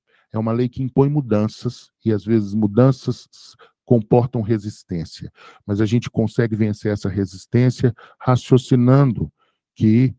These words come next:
nós também somos titulares, nós também estamos nessa sociedade, precisamos dos nossos dados também protegidos, então é uma iniciativa adequada,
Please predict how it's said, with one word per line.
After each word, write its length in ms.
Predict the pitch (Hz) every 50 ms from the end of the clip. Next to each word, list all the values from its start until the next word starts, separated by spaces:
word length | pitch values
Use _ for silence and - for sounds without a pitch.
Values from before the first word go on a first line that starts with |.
| _ -
nós 200 | 117 120 120 110
também 360 | - - 104 107 131 165 180
somos 260 | 160 - 135 120 104 -
titulares, 680 | - 101 - - 87 87 80 78 82 - - - - _ _ _ _ _ -
nós 140 | 101 98 -
também 400 | - 107 98 98 110 123 135 131
estamos 440 | 123 - - 117 107 107 104 95
nessa 300 | 92 101 98 95 - -
sociedade, 760 | 98 - 98 92 - - 92 85 87 104 107 113 120 120 117 120
precisamos 680 | 113 - - - - 117 104 101 131 131 131 131 120 104
dos 240 | - 107 101 87
nossos 460 | 107 117 117 127 139 143 - 127 113 110
dados 400 | 110 117 110 110 117 113 - -
também 340 | - 113 107 104 113 117
protegidos, 760 | 113 - 120 110 - 107 101 90 104 120 127 120 - - - _ - - - - _ -
então 340 | 131 123 - 127 123 123 - _
é 100 | - 131
uma 140 | 131 123 120
iniciativa 840 | 113 104 - - 110 104 92 - - - 117 113 104 110 113 110 - _ _ _ _ _ _ _ _ _ _ -
adequada, 800 | 107 107 98 107 104 _ - 98 95 101 104 101 98 104 98